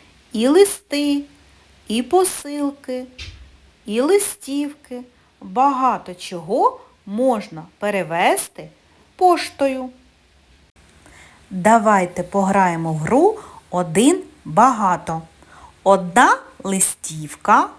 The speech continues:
а багато, багато листівок.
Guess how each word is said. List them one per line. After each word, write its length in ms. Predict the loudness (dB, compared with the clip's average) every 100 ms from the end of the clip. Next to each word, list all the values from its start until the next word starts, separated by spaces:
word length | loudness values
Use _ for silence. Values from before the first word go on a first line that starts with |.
| _ _ _ 0
а 160 | 2
багато, 840 | 2 0 0 -4 -8 -4 2 2 0 -12 _ _ _ _ _ _ _ _ _ _ _ _ _ -20 _ _ -20 -20 -20 -20 -20 _ _ -2
багато 840 | 0 0 -2 4 4 4 0 -2 -6 -20 -14 0
листівок. 1000 | 2 4 2 -4 -4 0 2 2 0 -14